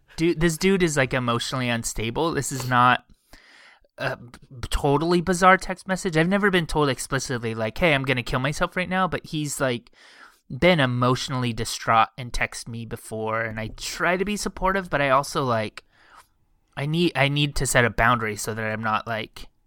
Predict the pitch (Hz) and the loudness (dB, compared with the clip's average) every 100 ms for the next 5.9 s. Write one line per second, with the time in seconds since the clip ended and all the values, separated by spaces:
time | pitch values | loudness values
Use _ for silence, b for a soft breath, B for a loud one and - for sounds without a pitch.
0 | _ _ _ _ - - - - - 143 | _ _ _ _ -20 -20 -20 -14 -4 -4
1 | - - 135 131 98 - - - - _ | -4 0 2 2 0 -8 -10 -18 -20 _
2 | - 131 127 127 151 127 110 131 120 - | -10 -6 -4 -4 -4 -4 0 2 0 -4
3 | B B B 135 127 127 - _ - - | B B B 0 6 6 4 _ -12 -8
4 | 123 131 - 156 165 - 131 123 127 131 | -6 -6 -4 0 0 0 -4 -2 -2 -2
5 | 131 123 117 131 110 117 113 113 | -4 -4 -6 -10 -6 -4 -4 -6